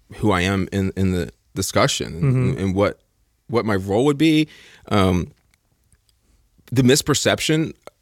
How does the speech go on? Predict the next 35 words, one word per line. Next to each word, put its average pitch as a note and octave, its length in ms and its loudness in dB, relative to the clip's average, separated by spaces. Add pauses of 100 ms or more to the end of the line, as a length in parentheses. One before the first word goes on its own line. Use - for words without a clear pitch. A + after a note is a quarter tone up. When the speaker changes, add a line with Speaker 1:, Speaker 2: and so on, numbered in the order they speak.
Speaker 1:
uh, G#2+ 240 2
of F#2+ 400 0
my G2 220 2
care A2 280 0
and A2+ 80 0
concern, A2 680 -2
like, A2 180 -6
I D3 100 0
don't E3 120 2
know D#3 80 4
if D3+ 120 -2
it's C3 100 -4
just C3+ 200 -2
people B2+ 600 0 (520)
want A#2 380 0
to G2+ 400 0 (100)
find C#3 380 0
a D3+ 60 2
reason D3+ 400 0
to D3+ 100 -6
not C#3 180 0
listen, D3+ 480 0 (180)
but G#2+ 380 2
it, G#2 220 -2
it G#2 160 0
comes A2+ 260 -2
to A2 60 -2
be G2+ 120 0
like, F#2+ 180 0
oh, A2 180 2
trying A#2+ 340 0
to A2+ 60 0
make A2 240 -2
money A2 420 2
or, F#2 240 0